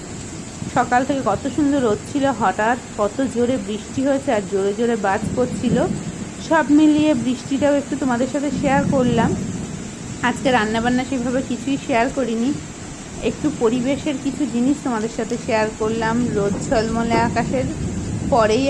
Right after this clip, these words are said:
আবার দেখো বৃষ্টি শুরু হয়ে গেছে, সেটাই দেখালাম। আর বৃষ্টি হঠাৎ করে আসার পরে কি হয়েছে দেখো, কি দেখাচ্ছি বুঝতে পারছো? আমার বিছানাটা গেছে পুরো ভিজে, কারণ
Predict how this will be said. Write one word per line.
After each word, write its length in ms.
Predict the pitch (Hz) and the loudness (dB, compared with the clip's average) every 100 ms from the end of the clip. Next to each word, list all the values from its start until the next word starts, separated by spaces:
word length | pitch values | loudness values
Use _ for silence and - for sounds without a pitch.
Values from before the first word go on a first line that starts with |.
| 233 | 4
আবার 200 | 202 208 196 | 4 0 2
দেখো 220 | 202 - 247 202 | -2 0 -2 -2
বৃষ্টি 360 | 220 214 - 226 - | -4 -4 -6 -6 -6
শুরু 180 | 208 226 | -2 -2
হয়ে 200 | 208 196 185 | 0 0 0
গেছে, 240 | 185 - 285 - | -2 -4 -8 -6
সেটাই 300 | 233 190 233 226 | -2 -2 0 -2
দেখালাম। 380 | 185 180 185 226 | -2 -4 -2 0
আর 120 | 214 196 180 | 0 -2 -4
বৃষ্টি 300 | 220 - 285 262 | -6 -4 0 2
হঠাৎ 240 | 240 247 - | 2 -2 0
করে 140 | 269 240 | 0 2
আসার 220 | 202 269 247 | 0 -2 -2
পরে 160 | 240 226 233 | -2 -2 -2
কি 80 | 247 | -2
হয়েছে 300 | 220 196 233 202 | -2 -2 -4 -4
দেখো, 220 | 180 185 180 - - - | -4 -8 -10 -14 -16 -8
কি 80 | 262 | -2
দেখাচ্ছি 380 | 220 220 254 277 254 | 0 0 -2 -2 -4
বুঝতে 180 | 294 359 | -2 0
পারছো? 220 | 349 - 220 | 0 0 -2
আমার 140 | 220 185 | -2 -6
বিছানাটা 420 | 196 233 214 208 214 | -6 -2 -2 -2 -2
গেছে 180 | 220 269 | -2 -4
পুরো 140 | 240 247 190 | -2 -4 -4
ভিজে, 340 | 190 180 - 156 - - - - - | -8 -8 -6 -8 -10 -14 -14 -14 -2
কারণ 240 | 202 196 | 0 0